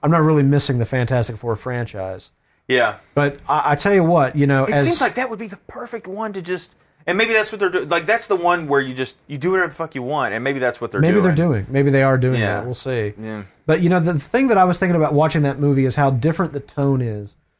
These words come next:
Speaker 1: than the Marvel stuff. You know?
Speaker 2: Yeah.
Speaker 1: The, just the, the feel that you get from that trailer, uh,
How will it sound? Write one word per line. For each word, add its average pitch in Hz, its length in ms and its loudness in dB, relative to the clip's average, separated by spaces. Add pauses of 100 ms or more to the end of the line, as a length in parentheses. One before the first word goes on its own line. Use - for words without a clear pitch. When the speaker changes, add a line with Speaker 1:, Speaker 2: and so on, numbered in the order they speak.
(180)
Speaker 1:
than 131 160 2
the 131 60 2
Marvel 127 380 2
stuff. - 500 -10 (100)
You 139 80 -4
know? 135 320 2
Speaker 2:
Yeah. 117 240 2
Speaker 1:
The, 165 260 0 (300)
just 156 280 0 (120)
the, 151 140 4
the 143 140 2
feel 220 320 2
that 185 120 2
you 160 120 2
get 156 160 2
from 156 120 2
that 135 180 0
trailer, 127 600 2 (600)
uh, 127 500 2